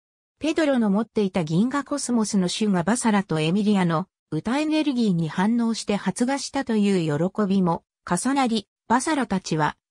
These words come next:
エミリアを受け入れた村人たちに見送られ、辺境惑星から飛び立ってゆく。カッコ内は声優名。カッ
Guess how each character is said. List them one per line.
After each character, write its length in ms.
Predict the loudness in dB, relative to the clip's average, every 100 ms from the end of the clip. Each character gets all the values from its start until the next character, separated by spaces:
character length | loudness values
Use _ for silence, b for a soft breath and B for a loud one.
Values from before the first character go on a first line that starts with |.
| _
エ 100 | 0
ミ 180 | 2 2
リ 140 | 2
ア 100 | 2
を 80 | 2
受 120 | 0
け 160 | 0 0
入 120 | 2
れ 40 | 0
た 120 | 0
村 280 | 2 2 0
人 280 | -2 -4
た 140 | -2 -2
ち 140 | 0
に 120 | 0
見 180 | 0 -2
送 180 | -2 0
ら 140 | 0 0
れ、 200 | -2 -6 _ _
辺 240 | -4 -4 -4
境 280 | -2 -2
惑 200 | -2 -4
星 240 | -4 -2 0
か 140 | 0
ら 100 | -2
飛 160 | -2 -2
び 80 | -2
立 120 | -4
っ 60 |
て 180 | -6 -4
ゆ 180 | -4 -4
く。 240 | -6 -10 -10 _ _ _ -6
カ 140 | -4
ッ 60 | -4 -2
コ 140 | -2
内 220 | 2 2
は 200 | 4 0 b b
声 260 | -4 0 2
優 240 | 2 2
名。 340 | 0 0 -4 -8 _ _ _
カ 140 | -4
ッ 40 | -4